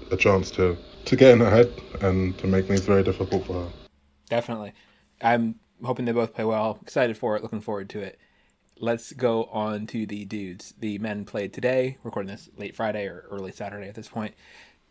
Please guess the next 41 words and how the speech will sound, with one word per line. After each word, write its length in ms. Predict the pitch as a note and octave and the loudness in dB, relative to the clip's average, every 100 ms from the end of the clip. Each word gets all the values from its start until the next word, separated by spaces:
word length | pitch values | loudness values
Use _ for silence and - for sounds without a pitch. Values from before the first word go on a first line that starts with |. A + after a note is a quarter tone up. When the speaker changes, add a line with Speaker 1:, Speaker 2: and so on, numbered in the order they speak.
| _ - | _ -12
Speaker 2:
Let's 120 | A2+ | -2
start 120 | B2 | 0
with 140 | G#2+ | 0
the 240 | A#2 G#2+ G#2+ | -2 -4 -4
first 260 | - A#2+ | -4 -4
men's 160 | B2 A2+ | -4 -6
semifinal, 420 | B2 A#2 A#2+ B2 | -6 -4 -4 -2
which 240 | A#2 G#2 - | -4 -6 -8
I 80 | |
think 100 | A#2+ | -6
is 80 | A2+ | -4
a 60 | A2+ | 0
lot 280 | A2 - - | 0 0 0
less 260 | C#3 - | 0 0
to 60 | C3 | -2
say 160 | - | 2
about 360 | C3 A#2 A2+ - | 4 4 2 -2
probably 500 | B2+ A2+ A2+ A2 G#2+ _ _ - | -2 0 0 -2 -4 _ _ -12
as 100 | G#2+ | -6
a 60 | |
match. 440 | A2 G#2+ - - - - | -2 -2 -2 -8 -12 -8
Uh, 180 | G2 F#2+ | -4 -4
this 160 | G#2+ | -4
was 100 | G#2+ | -6
a 60 | G#2 | -6
pretty 200 | A#2+ G#2+ | -4 -6
straightforward 500 | - A2+ - G#2+ G#2 | -4 -4 -2 -2 -2
match 300 | G#2+ G2 - | -6 -8 -6
on 140 | - A#2+ | 0 0
the 80 | A2 | 0
court 260 | A#2+ G2+ | -4 -4
for 60 | A2+ | -6
the 60 | |
most 240 | G2 G2+ - | -8 -8 -8
part, 280 | G#2 E2+ - - _ _ - | -6 -6 -8 -20 _ _ -6
with 260 | G#2+ - _ | -6 -6 _
Novak 300 | A#2+ A2+ G#2 | -8 -4 -4
Djokovic 640 | - A2 G#2+ G2+ F#2+ - - _ _ _ | -4 -6 -6 -8 -6 -6 -10 _ _ _
handling 800 | - D3 C3+ B2 A2 G2+ G2+ G2+ | 0 2 2 0 0 -4 -8 -8
the 100 | A2+ | -6
unseeded 680 | A2 G#2+ - G#2+ G#2 G2 | -6 -8 -6 -4 -4 -6